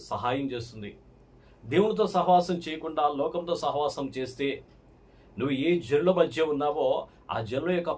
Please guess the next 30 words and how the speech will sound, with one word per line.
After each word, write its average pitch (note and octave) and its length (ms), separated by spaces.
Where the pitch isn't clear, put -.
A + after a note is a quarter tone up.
ప్రభావం D#3+ 440
అనేది F3 220
నీ C#3+ 140
మీద D3 160
పడకుండా B2 460
ఉండదు. G#2+ 260
ఆ A#2+ 40
ప్రభావం F3 460
ద్వారా E3+ 240
నువ్వు A#2+ 220
నష్టం E3+ 360
కలగకుండా C#3+ 460
నీకు C3+ 220
ఉండదు, A2 300
కష్టాలు D3+ 360
రాకుండా C3 480
ఉండవు. A2 360
షెకెములో F#3+ 540
ఈయన E3 160
ఉన్నాడు, D3 400
ఆ C3+ 120
ప్రదేశంలో C#3+ 560
ఉన్నాడు, C3+ 280
ఆ B2 60
ప్రదేశం C#3 420
యొక్క C3 240
ప్రభావం C3 320
ఈయన B2+ 120
మీద B2 80
పడింది. A#2 500